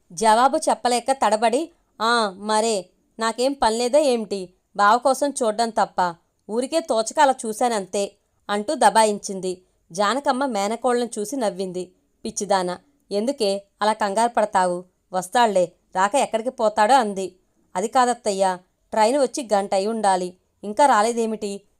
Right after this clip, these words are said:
"బాగుంది, రైలొచ్చిందో లేదో. ఈ రైళ్లు సరిగ్గా ఎప్పుడు వస్తున్నాయి కనుక?" సరోజ ఓ పది నిమిషాలు ఏదో పత్రిక తిరగేస్తూ కూర్చుని తర్వాత విసుగ్గా లేచి గదిలోకి వెళ్ళింది.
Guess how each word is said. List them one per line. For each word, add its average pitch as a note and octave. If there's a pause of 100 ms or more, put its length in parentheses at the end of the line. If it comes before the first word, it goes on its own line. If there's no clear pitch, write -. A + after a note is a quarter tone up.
"బాగుంది, G3+ (280)
రైలొచ్చిందో B3+
లేదో. G#3+ (400)
ఈ A#3
రైళ్లు B3
సరిగ్గా G#3+
ఎప్పుడు B3+
వస్తున్నాయి A#3+
కనుక?" A#3+ (420)
సరోజ B3
ఓ D4
పది G#3+
నిమిషాలు B3
ఏదో G#3
పత్రిక A3
తిరగేస్తూ G#3
కూర్చుని A3
తర్వాత A3+
విసుగ్గా G#3+ (400)
లేచి A#3+
గదిలోకి A3+
వెళ్ళింది. G3